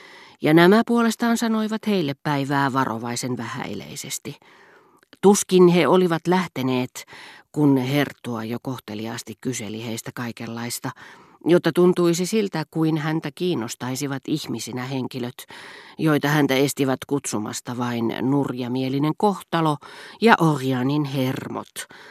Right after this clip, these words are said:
joille naisten seura ei sopinut. Kukas tämä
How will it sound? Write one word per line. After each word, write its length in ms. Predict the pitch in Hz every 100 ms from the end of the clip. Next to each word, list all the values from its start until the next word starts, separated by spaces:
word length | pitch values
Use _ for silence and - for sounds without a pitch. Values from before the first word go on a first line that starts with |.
| - _
joille 280 | 143 143 143
naisten 560 | 139 147 143 - 139 135
seura 440 | 143 123 131 107
ei 280 | 127 127 127
sopinut. 680 | - - - - 131 - - - - - _ _ -
Kukas 360 | 233 196 170 -
tämä 300 | 196 175 160